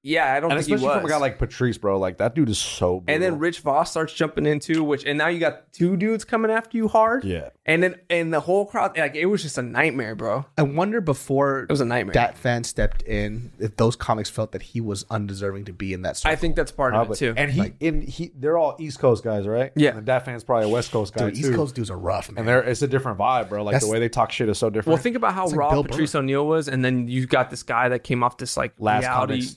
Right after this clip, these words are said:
Speaker 2: Standing,
Speaker 1: show,
Speaker 2: yeah.
Speaker 1: you know,
Speaker 2: The
Speaker 1: and you're
Speaker 2: first
Speaker 1: like,
Speaker 2: season.
Speaker 1: "Who the fuck is
Speaker 2: The very
Speaker 1: this
Speaker 2: first
Speaker 1: guy?"
Speaker 2: season.
Speaker 1: And you know, Patrice is probably like, "I'm way funnier than this fucking guy.
Speaker 3: Yeah.
Speaker 1: Who, this guy, like, fuck."
Speaker 2: Yeah.
Speaker 1: And he probably was like, I'm gonna make an example out of
Speaker 2: And
Speaker 1: this
Speaker 2: on top of that, like, Dat Fan, he blew up, but then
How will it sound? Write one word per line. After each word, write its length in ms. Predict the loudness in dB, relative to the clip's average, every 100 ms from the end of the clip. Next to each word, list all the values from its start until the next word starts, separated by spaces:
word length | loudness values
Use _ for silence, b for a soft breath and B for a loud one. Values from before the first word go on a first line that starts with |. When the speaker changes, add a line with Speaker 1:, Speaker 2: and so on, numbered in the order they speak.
| -6
Speaker 2:
Standing, 200 | 0 0 0
Speaker 1:
show, 420 | 0 2 2 0
Speaker 2:
yeah. 60 | -4
Speaker 1:
you 120 | -2
know, 180 | 0 2
Speaker 2:
The 60 | 0
Speaker 1:
and 80 | 2
you're 100 | 0
Speaker 2:
first 220 | 0 0
Speaker 1:
like, 80 | 0
Speaker 2:
season. 160 | -2
Speaker 1:
"Who 60 | -2
the 60 | 0
fuck 140 | 0
is 100 | 0
Speaker 2:
The 40 | 2
very 100 | 0
Speaker 1:
this 40 | 0
Speaker 2:
first 120 | 0
Speaker 1:
guy?" 200 | 0 -2
Speaker 2:
season. 280 | -4 -6 -6
Speaker 1:
And 140 | 0 2
you 60 |
know, 100 | 2
Patrice 420 | 0 -4 0 0 0
is 100 | 0
probably 260 | 0 2 0
like, 120 | 0
"I'm 200 | 0 0
way 260 | 2 2 2
funnier 440 | 0 -2 2 0
than 160 | 0 0
this 180 | 0 0
fucking 320 | -2 -4 -6
guy. 160 | -6 0
Speaker 3:
Yeah. 100 | 2
Speaker 1:
Who, 100 | 2
this 200 | 0 -2
guy, 320 | 0 0 0
like, 180 | -2 -2
fuck." 180 | 0 2
Speaker 2:
Yeah. 120 | 2
Speaker 1:
And 180 | 0 0
he 80 | 0
probably 300 | 0 0 0
was 80 | 0
like, 80 |
I'm 60 | 0
gonna 80 | 2
make 160 | 0 -2
an 140 | -6
example 400 | -4 0 0 -2
out 40 | -2
of 20 |
Speaker 2:
And 60 | 0
Speaker 1:
this 60 | 0
Speaker 2:
on 60 |
top 160 | 0 -2
of 60 | 0
that, 220 | 0 -2
like, 140 | -2
Dat 180 | 2 4
Fan, 180 | 2 -2
he 120 | -2 -2
blew 320 | -2 -2 2
up, 320 | 2 0 -2
but 140 | -2 0
then 300 | 0 -2